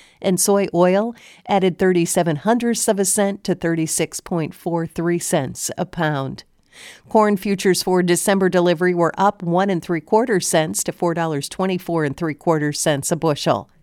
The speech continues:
Wheat futures for December delivery added two and a half cents to six dollars eleven cents a bushel in Chicago, while Kansas City futures rose three and three quarter cents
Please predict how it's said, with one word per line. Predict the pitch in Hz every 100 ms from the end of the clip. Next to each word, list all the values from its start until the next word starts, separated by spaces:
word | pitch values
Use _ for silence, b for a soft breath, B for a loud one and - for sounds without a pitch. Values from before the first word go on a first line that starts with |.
| B B B B
Wheat | 170 190 185
futures | - 185 185 170 -
for | 190 175
December | 156 156 196 185 196
delivery | 180 175 170 185 226 269 -
added | 190 180 165
two | - 190
and | 160
a |
half | 185 196 254
cents | - 190 180 233 -
to | - 165
six | - 185 -
dollars | 185 180 165
eleven | 160 143 170 214
cents | 196 180 160
a | 147
bushel | 160 156 170
in | 165
Chicago, | 147 147 - 170 208 202 139 147 B B B B
while | 226 226
Kansas | 208 240 269 294 214
City | - 233 233
futures | 208 185 196 185 160
rose | 185 196 -
three | 196 202
and | 170
three | 175 156
quarter | - 202 208 202
cents | - 190 202 -